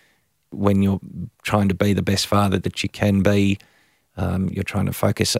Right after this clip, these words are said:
on work as well. But what, it churns in your mind the entire time. What did I do wrong?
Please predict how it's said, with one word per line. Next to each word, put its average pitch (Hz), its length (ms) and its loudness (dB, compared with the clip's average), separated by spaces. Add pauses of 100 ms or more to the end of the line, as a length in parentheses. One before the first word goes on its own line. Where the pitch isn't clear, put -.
on 95 220 2
work 101 340 4
as 101 160 0
well. 101 440 2 (760)
But 98 220 0
what, 123 480 0 (340)
it - 200 -14
churns 135 340 4
in 107 100 4
your 95 80 2
mind 95 320 0
the 104 80 4
entire 95 380 0
time. 92 480 -4 (540)
What 104 300 0
did 104 140 -2
I 101 140 0
do 98 200 -2
wrong? 95 400 -2